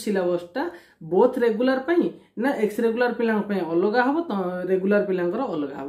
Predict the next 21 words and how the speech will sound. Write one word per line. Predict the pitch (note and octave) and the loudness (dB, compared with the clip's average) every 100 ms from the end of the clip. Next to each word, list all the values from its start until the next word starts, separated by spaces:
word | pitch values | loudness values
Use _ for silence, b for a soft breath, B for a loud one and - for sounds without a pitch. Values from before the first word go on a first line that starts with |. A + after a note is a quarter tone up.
| - | 0
ଠିକ୍ | D4 C4+ | 2 2
ଅଛି? | D4+ - b b - | -2 -12 b b -2
ତ | C#4+ A3+ | 2 6
ମୋ | B3+ D4+ D4+ | 6 4 2
point | C#4+ C#4 C4+ | 2 2 0
of | G3+ | 0
view | A3+ G#3+ | -2 0
first | F#3 D#3+ E3 | -2 -4 -6
ହେଉଛି, | D#3 B3 - | -6 -8 -10
ପ୍ରଥମରୁ | G3 F#3+ C4+ C#4 D#4 | -10 -2 0 2 2
ମୁଁ | C4 F3 | 2 0
ବହୁତ | G#3 B3+ C#4 | 0 0 0
ଥର | C4+ A3+ | 0 2
କହିସାରିଛି | F3 E3+ D3+ - D#4+ - B B | 0 0 -6 -6 -10 -10 B B
ଯେ | A#3 A3+ | 0 0
ଦେଖ | A3 A#3 | 2 0
ଭାଇ, | B3 E4 B B - D#3+ | 0 0 B B -10 2
ଯେହେତୁ | F#3+ C4+ - D#4 | 4 4 4 0
ସେ, | B3+ A3 G#3 G3+ G3 G#3 G3 G#3 | 2 4 6 6 0 -2 -2 -2
କ'ଣ | A3+ G3+ | -4 -4
ସିଏଚ୍ଏସ୍ସି | G#3+ A#3 B3 B3 - | 0 0 0 -2 -2